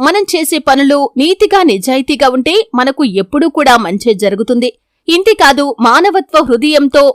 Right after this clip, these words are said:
మనం చిన్న పని చేసినా సరే అది ఎప్పటికీ వృధా కాదు. ఫ్రెండ్స్, ఇది మరి ఇవాల్టి మన వీడియో.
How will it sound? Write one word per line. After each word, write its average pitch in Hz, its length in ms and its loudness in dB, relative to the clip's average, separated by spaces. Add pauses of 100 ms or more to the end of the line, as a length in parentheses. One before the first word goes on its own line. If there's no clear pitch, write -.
మనం 214 220 -2
చిన్న 359 460 -2
పని 269 180 0 (100)
చేసినా 269 300 -2
సరే 254 360 0 (240)
అది 226 320 -2
ఎప్పటికీ 240 400 -4
వృధా 196 340 -4
కాదు. 220 340 0 (380)
ఫ్రెండ్స్, 392 400 -2
ఇది 320 220 2
మరి 320 380 0
ఇవాల్టి 302 340 0
మన 269 180 0
వీడియో. 233 420 0